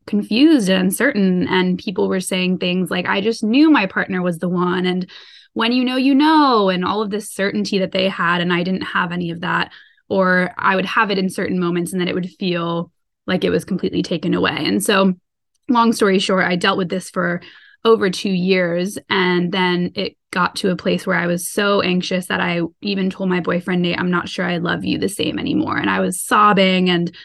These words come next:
had this huge, like, breakdown, if you will. And that's kind of when, in that moment, I knew something had to change, because he was meeting me with such kindness, such compassion, such love in that moment.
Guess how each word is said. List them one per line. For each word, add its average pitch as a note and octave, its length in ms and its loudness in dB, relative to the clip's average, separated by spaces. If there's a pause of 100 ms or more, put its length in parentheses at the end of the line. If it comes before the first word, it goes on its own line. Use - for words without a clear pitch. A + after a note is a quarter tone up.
(380)
had G3 220 -2
this F3+ 200 -2
huge, F#3+ 580 -2
like, E3+ 340 -4 (460)
breakdown, F3+ 520 0
if F3+ 160 0
you F3+ 140 -2
will. E3+ 480 -2
And F3+ 400 2
that's G3+ 260 2
kind G#3+ 220 -6
of F#3 140 -6
when, F3+ 240 -2
in G3 200 -2
that F#3+ 160 0
moment, F3 520 -2 (460)
I F#3+ 160 -2
knew F#3 260 0
something F#3 400 -4
had F3+ 320 -4
to F#3+ 80 -4
change, G#3+ 560 2
because F#3+ 480 -2
he G#3 340 -2
was F#3+ 300 2
meeting F3+ 340 2
me F3 160 0
with F3 160 -4
such A#3 260 -2
kindness, F#3+ 440 -2
such G#3+ 220 -6
compassion, F#3 560 0
such G3 280 -2
love F3+ 340 2
in F#3+ 120 -2
that F3+ 160 2
moment. F3 420 -2